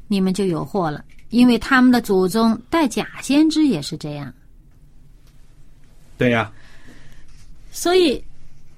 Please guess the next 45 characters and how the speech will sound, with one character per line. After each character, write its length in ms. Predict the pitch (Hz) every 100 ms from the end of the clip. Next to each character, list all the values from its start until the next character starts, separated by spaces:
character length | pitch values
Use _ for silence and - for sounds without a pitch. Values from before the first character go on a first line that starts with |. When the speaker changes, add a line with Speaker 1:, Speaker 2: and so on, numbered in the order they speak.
| -
Speaker 1:
大 80 | 415 427
家 80 | 494 494
都 100 | 427
说 200 | 415 359
你 160 | 349 339
好， 640 | 277 175 156 170 196 - - - - - -
那 360 | 214 202 165 - -
他 200 | - 330
这 120 | 392
里 140 | 311 190
面 180 | 214 226
指 200 | - 175
的， 240 | 170 175 - -
就 100 | 220
像 220 | 202 185
刚 180 | 185 170
才 160 | 180
艾 140 | 170 165
德 180 | 156 147
说 200 | 170 151
的， 160 | 151 - - -
这 120 | 247
特 280 | - - 339
指 140 | - -
耶 140 | 202
稣 180 | 208 233
基 220 | 226 226
督。 240 | 233 233 - - -
Speaker 2:
嗯 160 | 294 -
哼。 20 |
Speaker 1:
当 160 | 392 440
你 140 | 302
作 220 | 220 359
为 100 | 277
一 80 | 294
个 100 | 302
基 160 | 220 269
督 160 | 277
徒， 460 | 277 - 165 180 - - - -
呃， 280 | 185 175 -
你 260 | 233 214 208
生 320 | - 294 294
活 160 | 240 208
一 180 | 196
切， 320 | 208 247 180